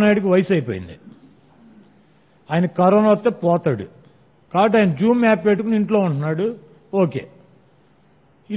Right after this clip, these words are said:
లోకేష్ అనేవాడు Twitter-లో ఎందుకు ఉంటాడండి? ఆడికేం రోగం? ఎందుకు ఉంటాడు Twitter-లో?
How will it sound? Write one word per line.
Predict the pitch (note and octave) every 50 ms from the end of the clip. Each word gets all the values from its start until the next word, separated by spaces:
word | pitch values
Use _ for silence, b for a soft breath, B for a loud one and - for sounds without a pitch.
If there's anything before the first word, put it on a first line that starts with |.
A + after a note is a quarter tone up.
| F#3+ E3+ G3+
లోకేష్ | A#3+ C4 A#3 C4 C4 G#3 G3+ A#3+
అనేవాడు | A#3+ A#3+ A#3+ A#3 A#3 A3+ A#3+ -
Twitter-లో | A3 G#3+ - B3 C4+ B3+ B3
ఎందుకు | A#3+ A3+ G#3 A#3
ఉంటాడండి? | A3 F#3+ A3 G#3+ G#3 G3+ F3+ F3
ఆడికేం | E3+ F3 G3+ G#3+ A3 G3+ G#3
రోగం? | G#3 F#3 G3+ G#3+ G#3 F#3 E3 - - - - _ _ _ _ _ _ _ _ _ _ _ _ _ _ _ _ _ _ _ _ _ _ _ _ _ _ D#3 F#3
ఎందుకు | G#3+ C4 B3+ B3+
ఉంటాడు | B3 G#3 A#3 A3 A3 -
Twitter-లో? | G#3+ G#3 - A3+ A3 G#3+ G#3